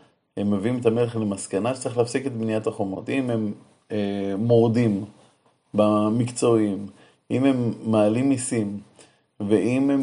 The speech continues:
יכולים, אה, בעברם אנחנו ראינו שהם השתלטו על כל השטח עד הנהר, אז למה שהם לא יעשו את זה כעת?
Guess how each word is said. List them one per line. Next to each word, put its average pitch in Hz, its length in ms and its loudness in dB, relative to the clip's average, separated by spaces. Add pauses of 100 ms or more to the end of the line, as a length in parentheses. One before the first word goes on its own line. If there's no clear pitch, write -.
יכולים, 120 560 0
אה, 117 320 0
בעברם 107 400 4
אנחנו 117 200 0
ראינו 123 180 2
שהם 110 200 0
השתלטו 110 420 0
על 113 100 6
כל 117 220 6
השטח 113 420 -2
עד 113 140 4
הנהר, 107 420 -2 (760)
אז 92 200 -4
למה 110 200 4
שהם 131 140 -4
לא 131 60 4
יעשו 127 240 2
את 135 60 -4
זה 139 100 2
כעת? 113 380 0